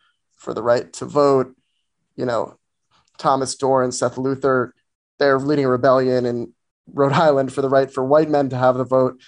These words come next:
and they end up having to bomb Dorr's family in the,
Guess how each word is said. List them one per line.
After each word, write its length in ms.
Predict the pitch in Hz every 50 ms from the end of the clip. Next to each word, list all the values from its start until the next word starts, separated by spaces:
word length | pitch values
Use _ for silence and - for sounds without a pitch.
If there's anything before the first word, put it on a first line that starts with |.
| _ _
and 80 | - 143
they 60 | 156
end 80 | 160 156
up 80 | -
having 240 | - 147 139 135 131
to 80 | 123 104
bomb 520 | - - 131 143 143 143 143 135 131 - - _ _ _ _ _ _ _ _ _ _ _ _ 160 139
Dorr's 340 | 143 147 165 160 147 -
family 640 | - - 143 147 160 175 185 196 190 190 185 185 180
in 320 | 180 180 170 160 143 135 127
the, 300 | 131 127 110 104 -